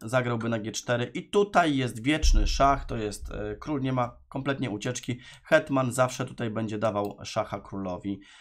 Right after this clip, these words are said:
e, i po prostu mamy remis. E, w tym momencie, mm, gdy już cofam posunięcia, moi drodzy,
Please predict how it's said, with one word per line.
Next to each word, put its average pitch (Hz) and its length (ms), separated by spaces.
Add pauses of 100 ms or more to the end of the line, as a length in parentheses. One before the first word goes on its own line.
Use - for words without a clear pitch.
(200)
e, 120 440 (280)
i 143 140
po 139 200
prostu 110 340
mamy 95 240
remis. - 520 (540)
E, 107 420
w - 80
tym 254 200
momencie, 151 500 (720)
mm, 117 600
gdy 123 460 (320)
już 139 300
cofam 143 360
posunięcia, 120 540
moi 107 140
drodzy, 101 420